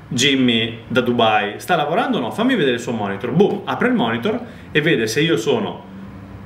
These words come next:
magari su un foglio Excel a calcolare quello che dovrei fare, o invece sono andato su escortforum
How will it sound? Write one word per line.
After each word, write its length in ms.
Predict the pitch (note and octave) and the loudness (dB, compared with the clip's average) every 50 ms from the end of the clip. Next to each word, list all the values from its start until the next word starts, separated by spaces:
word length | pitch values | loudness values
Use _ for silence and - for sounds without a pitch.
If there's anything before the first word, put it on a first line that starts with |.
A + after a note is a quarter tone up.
| - | -2
magari 640 | G#2+ A2 A2 A2+ A#2+ A2+ G#2+ G2+ F#2+ F#2 F#2 - - | 0 2 4 4 4 4 2 0 0 -4 -4 -8 -12
su 180 | - - - A#2+ | -16 -6 -2 -2
un 140 | A2+ A2 G#2+ | 0 0 0
foglio 320 | G#2+ B2+ C3 A#2+ A#2 A2 | 2 2 2 4 4 2
Excel 600 | G#2+ G#2+ - - - B2 A2 G2 F#2+ F#2 - - - - - - - - - - - - - | 0 0 0 0 2 2 2 2 0 -4 -6 -10 -16 -18 -20 -20 -20 -20 -20 -20 -20 -4 -2
a 420 | A2+ A2 G2+ G2+ A2 - - - - - - | 0 0 0 0 -4 -6 -10 -14 -18 -14 -4
calcolare 760 | - A#2+ A2+ A2 G#2+ A#2+ B2+ A#2+ B2 A#2 A2 G2+ G2 F#2 - | 0 0 0 2 2 2 2 4 4 4 2 2 0 -2 -4
quello 200 | - G#2+ G2+ F#2+ | -4 -2 -2 -2
che 80 | - G#2 | -2 -2
dovrei 260 | G2+ G2 G2 G#2+ A2+ | -2 0 0 0 0
fare, 600 | - - A2+ F#2+ G2 G2+ A#2+ E3 G#3+ A#3+ - - - - - - - - - - | 0 0 0 2 2 2 0 -2 -2 -6 -10 -14 -18 -20 -20 -20 -20 -20 -4 2
o 120 | F#3 F3+ | 4 4
invece 300 | G3+ G3 C#3+ B2+ - F#3 | 4 4 2 -2 -2 -2
sono 180 | - - C#3+ C3 | -2 -2 -2 -2
andato 340 | C3 B2 A2 G#2+ G#2+ C3 A#2+ | -2 0 -2 -2 -2 -4 -6
su 380 | - - B2+ A#2+ A#2 A2+ A2+ - | -2 0 0 2 2 2 0 0
escortforum 920 | C3 B2 - - C#3 C3+ - - - D3 C3+ C3 C3 B2 B2+ B2+ C3 | 0 -2 0 0 0 -2 -2 -2 0 2 2 4 4 4 4 2 0